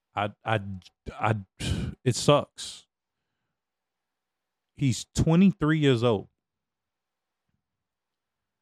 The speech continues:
with a gun in the club with a bunch of jury on,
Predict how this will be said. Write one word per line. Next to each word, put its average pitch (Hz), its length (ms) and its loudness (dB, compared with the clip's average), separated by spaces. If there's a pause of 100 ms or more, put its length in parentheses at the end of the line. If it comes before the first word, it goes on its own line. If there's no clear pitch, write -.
(640)
with 131 260 0
a 139 40 2
gun 101 460 0 (3250)
in 143 160 4
the 185 60 -2
club 101 440 -4 (2500)
with 110 200 -2
a 101 60 -8
bunch 135 260 2
of 175 80 -2
jury 107 380 2
on, - 180 -10